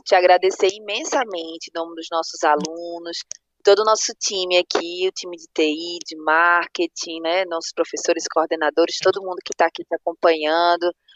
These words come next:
os nossos alunos, os novatos que tão hoje recebendo as boas-vindas com essa palestra gostosa, motivadora,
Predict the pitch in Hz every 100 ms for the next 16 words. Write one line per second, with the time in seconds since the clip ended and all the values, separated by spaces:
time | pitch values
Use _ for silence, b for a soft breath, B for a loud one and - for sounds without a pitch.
0 | B - 190 220 220 214 208 175 165 175
1 | 185 190 185 202 196 180 156 175 180 214
2 | - - - 196 185 185 175 - 175 185
3 | 185 180 - 185 185 180 - 170 180 202
4 | 214 - 180 170 180 170 170 175 - 175
5 | 170 - - 175 175 180 180 180 B B
6 | - 185 196 196 175 175 151 - 180 180
7 | 180 185